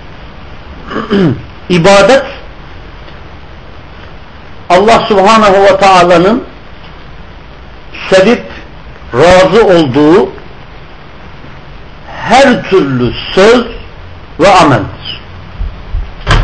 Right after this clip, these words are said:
Sevip razı olduğu her türlü söz ve ameldir. Başka bir ibadet tarifi de şudur arkadaşlar. Yüce Allah'ın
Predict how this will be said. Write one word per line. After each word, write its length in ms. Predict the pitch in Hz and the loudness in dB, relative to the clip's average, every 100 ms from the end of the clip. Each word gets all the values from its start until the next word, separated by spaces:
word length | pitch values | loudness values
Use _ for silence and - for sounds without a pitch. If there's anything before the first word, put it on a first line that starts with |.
| - - - - | -2 -8 -12 -2
Sevip 300 | 135 170 - - - - - - | 2 2 0 -8 -20 -20 -16 -2
razı 400 | 127 151 147 196 | 2 2 4 2
olduğu 500 | 156 131 131 202 294 - - - | 2 0 -2 -2 -4 -8 -16 -2
her 300 | 208 220 - | 0 2 -2
türlü 320 | 165 127 123 - | -4 -2 -4 -2
söz 200 | 180 240 - - - | -2 -2 -4 -16 -2
ve 100 | 170 | 0
ameldir. 520 | 160 127 101 - - - - - - - - - - - - - - - - | 2 0 -4 -8 -18 -20 -20 -20 -20 -20 -20 -20 -20 -20 -20 -20 -20 -18 -2
Başka 400 | 220 220 269 262 | 0 2 2 2
bir 300 | 233 180 - - - - | 2 0 -6 -18 -20 -8
ibadet 560 | 190 180 208 202 226 - | -2 2 2 4 0 0
tarifi 380 | 214 220 202 233 | 2 2 2 0
de 100 | 247 | 0
şudur 320 | - 208 165 | 0 0 2
arkadaşlar. 720 | 131 117 123 123 - 196 254 - - - - - - - - - - - - - - - - - - - - | 2 0 0 -2 -2 -6 -6 -12 -20 -20 -20 -20 -20 -20 -20 -20 -20 -20 -20 -20 -20 -20 -20 -20 -20 -18 -4
Yüce 260 | 190 196 | -2 2
Allah'ın 640 | 262 240 220 214 185 240 | 2 4 2 2 2 0